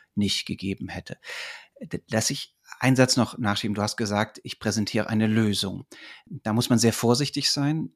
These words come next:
Solaris Geoengineering, die Sonne zu dimmen, ist keine Lösung. Es ist nur eine Zwischenlösung, die uns Zeit erkaufen würde, die Dekarbonisierung voranzutreiben, also die eigentliche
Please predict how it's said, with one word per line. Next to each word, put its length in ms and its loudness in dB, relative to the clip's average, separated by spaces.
Solaris 560 0
Geoengineering, 720 2
die 100 -4
Sonne 280 0
zu 120 -4
dimmen, 400 4
ist 160 -2
keine 260 4
Lösung. 540 2
Es 160 -4
ist 160 0
nur 200 6
eine 300 2
Zwischenlösung, 1120 4
die 220 4
uns 440 -2
Zeit 400 4
erkaufen 680 0
würde, 380 0
die 140 -4
Dekarbonisierung 1200 2
voranzutreiben, 880 0
also 220 -4
die 240 -10
eigentliche 760 4